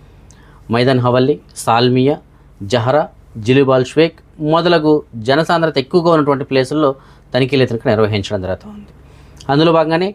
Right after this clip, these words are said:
ఇవాళ ఉదయం నిర్వహించిన తనిఖీల్లో నూట యాభై మూడు మందిని అదుపులో తీసుకున్నారు. వారందరిపైన చట్టపరమైన చర్యలు తీసుకోవడం కోసం సంబంధిత విభాగాలకి రెఫర్ చేశారు. ఇదిలో ఉండగా ఈ సంవత్సరం అంటే రెండు వేల ఇరవై ఐదు జనవరి నుంచి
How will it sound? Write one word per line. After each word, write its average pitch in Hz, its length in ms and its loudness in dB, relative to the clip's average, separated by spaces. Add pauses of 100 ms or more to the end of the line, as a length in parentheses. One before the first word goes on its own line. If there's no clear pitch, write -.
ఇవాళ 156 280 2
ఉదయం 160 260 2
నిర్వహించిన 131 300 -2
తనిఖీల్లో 131 480 -6
నూట 139 320 -2
యాభై 131 200 2
మూడు 120 220 -4
మందిని 131 220 -6
అదుపులో 113 200 -4
తీసుకున్నారు. 127 380 -8
వారందరిపైన 127 420 0
చట్టపరమైన 113 360 -6
చర్యలు 107 220 -6
తీసుకోవడం 104 380 -6
కోసం 107 240 0 (420)
సంబంధిత 123 400 0
విభాగాలకి 120 520 0 (440)
రెఫర్ 107 200 -4 (100)
చేశారు. - 520 -10
ఇదిలో 202 240 4
ఉండగా 147 340 -2 (160)
ఈ 208 160 -2
సంవత్సరం 147 580 -4
అంటే 180 280 0
రెండు 151 240 2
వేల 165 180 4
ఇరవై 156 240 4
ఐదు 151 220 2
జనవరి 135 520 0
నుంచి 143 240 -8